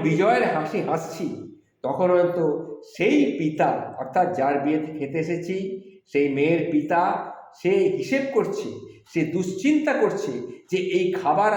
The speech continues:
আয়োজন করতে গিয়ে তার কত টাকা দেনা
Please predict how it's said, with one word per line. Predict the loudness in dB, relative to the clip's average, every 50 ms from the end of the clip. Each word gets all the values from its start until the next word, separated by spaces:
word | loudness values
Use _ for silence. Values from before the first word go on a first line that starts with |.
| 2
আয়োজন | 2 2 2 2 0 0 0 0
করতে | -2 -2 -2 -2 -2 -2
গিয়ে | 0 0 2 4 4 4 4 2 -2 -4 -6 -10 -14 -18 -20 -20 _ _ _
তার | -8 -8 -8 -8 -10 -6 -4
কত | -4 -4 -2 -4 -4 -2 -2
টাকা | -2 0 0 2 2 2 2 0 -2 -2
দেনা | -2 -2 0 0 0 0